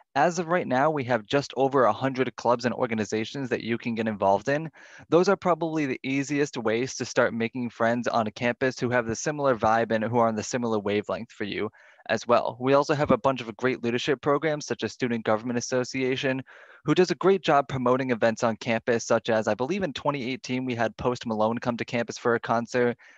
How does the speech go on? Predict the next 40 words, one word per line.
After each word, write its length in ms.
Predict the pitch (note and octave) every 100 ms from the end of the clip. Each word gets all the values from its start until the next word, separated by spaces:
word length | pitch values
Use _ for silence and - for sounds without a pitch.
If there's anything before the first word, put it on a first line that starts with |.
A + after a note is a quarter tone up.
| _
And 260 | B2+ B2+ A#2+
in 160 | B2 A#2
twenty 380 | - C3+ C3+
nineteen, 580 | B2 A2+ G2+ - C3 A#2
I 80 | G#2
believe 240 | A2 G#2
it 60 | G#2
was 100 | -
Tory 240 | - A#2
Lanez 380 | G2+ G#2+ G#2+ G2
they 120 | F#2+
got 220 | G2 F#2+ -
to 80 |
come 180 | - G2+
and 80 | G2
do 120 | G2
a 40 | F#2+
concert 400 | G#2 G#2 G#2+ -
for 120 | F#2
our 80 | -
students, 320 | G2 F#2+ -
which 180 | A2+ -
was 140 | G2+
really 300 | G2+ A#2 G#2
great. 360 | - G2+ E2 - _ - - -
And 140 | B2 C#3+
then 100 | E3
we 80 | D#3+
have 220 | E3+ D#3+
our 100 | D3+
Journey 380 | - C#3 D#3 C#3+
Leadership 420 | C3 D3 - A2+
Program, 460 | G#2 G2+ - G#2+
which 180 | A#2 -
takes 240 | - D3+ -
students 300 | D3+ C#3+ C#3
on 120 | B2+
team 240 | - C3+
building 220 | C3+ C3+
activities, 640 | B2+ - C3+ A#2 C3+ C3+